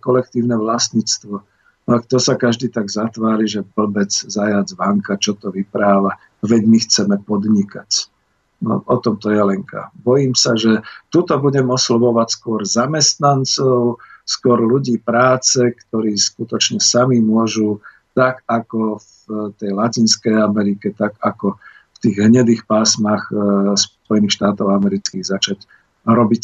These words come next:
Samozrejme budú musieť podnikať, ale budú aj pracovať. Bodka.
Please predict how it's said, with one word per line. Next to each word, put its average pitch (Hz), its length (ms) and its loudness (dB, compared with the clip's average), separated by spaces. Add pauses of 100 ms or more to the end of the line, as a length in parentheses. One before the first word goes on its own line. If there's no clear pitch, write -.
(120)
Samozrejme 143 400 2
budú 107 240 -4
musieť 107 320 -8
podnikať, 98 560 -10 (160)
ale 113 160 2
budú 113 240 0
aj 107 160 -2
pracovať. 101 640 -8 (320)
Bodka. - 400 -4